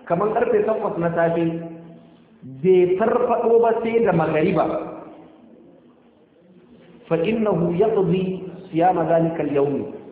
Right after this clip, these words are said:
Zai biya bashin azumin wannan rana. Ka suma gaba ɗaya yinin, to sai ka biya azumin wannan rana. لأنه مكلف، saboda kai mukallafi ne. Kai balagagge ne da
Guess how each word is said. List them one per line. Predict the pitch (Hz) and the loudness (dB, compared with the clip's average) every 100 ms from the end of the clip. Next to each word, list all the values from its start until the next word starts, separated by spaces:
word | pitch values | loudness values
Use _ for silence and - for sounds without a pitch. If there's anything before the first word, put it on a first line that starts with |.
| - - - - 127 | -20 -20 -20 -20 0
Zai | 202 208 165 | 2 2 0
biya | 156 185 196 185 151 | 0 2 4 4 2
bashin | 185 196 196 196 185 165 151 147 - | 2 2 2 -2 -4 -4 -4 -8 -4
azumin | 196 180 165 165 160 160 160 | -2 0 0 2 4 4 4
wannan | 156 135 131 131 131 131 | 2 -2 -2 -2 -2 0
rana. | 131 127 127 127 - - - - - - _ - - - - - - _ - | 0 0 -2 -4 -6 -14 -20 -20 -20 -20 _ -20 -20 -20 -20 -20 -20 _ -4
Ka | 185 190 | -4 -2
suma | 226 247 247 | 0 2 2
gaba | 233 165 233 226 | 2 2 0 0
ɗaya | 240 247 247 | -2 0 0
yinin, | 240 - - - | 0 -2 -4 -10
to | 156 156 | -8 -2
sai | 185 180 | -2 2
ka | 180 | 0
biya | 175 180 180 180 185 | 2 2 2 0 -2
azumin | 175 165 151 | 2 2 2
wannan | 131 123 | 0 0
rana. | 120 120 123 - - - - - - - _ _ _ _ - | 0 0 -2 -6 -10 -14 -20 -20 -20 -20 _ _ _ _ -12
لأنه | 135 180 208 262 254 214 | -2 0 0 2 2 2
مكلف، | 226 214 185 208 208 196 180 151 - | 2 2 2 0 2 2 0 -2 -2
saboda | 240 233 175 - | 0 0 0 0
kai | 254 | 0
mukallafi | 262 202 196 180 156 151 | 0 0 0 0 0 -2
ne. | - - - - - - - | -6 -8 -14 -18 -20 -20 -10
Kai | - 254 | -4 0
balagagge | 233 185 214 226 254 269 | 2 2 2 0 2 0
ne | 269 | 2
da | 208 | 0